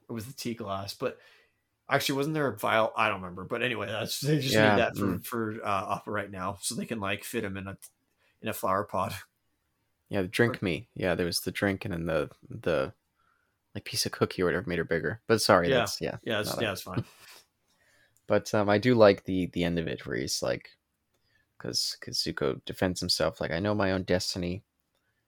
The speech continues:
Speaker 2: And he's like, "Is it your destiny, or is it the destiny that someone's forced on you?" I think that's really, uh,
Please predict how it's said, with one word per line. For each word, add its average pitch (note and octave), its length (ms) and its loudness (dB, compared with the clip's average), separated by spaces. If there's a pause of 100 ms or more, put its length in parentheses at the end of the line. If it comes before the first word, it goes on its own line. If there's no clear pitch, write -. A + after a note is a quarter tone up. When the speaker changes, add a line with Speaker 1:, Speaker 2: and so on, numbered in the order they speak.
(120)
Speaker 2:
And - 80 -8
he's F2+ 140 -4
like, E2+ 140 -2
"Is C2+ 120 -6
it E2 60 -2
your G2 180 6
destiny, A2 460 2
or F#2+ 120 2
is F2 160 -2
it - 160 -2 (520)
the G#2 80 -6
destiny G2 340 4
that - 120 -2
someone's - 280 0
forced - 400 0
on - 160 -6
you?" - 160 -8 (720)
I - 40 -4
think F#2 160 -2
that's E2 260 0
really, E2+ 260 -2
uh, A1 160 0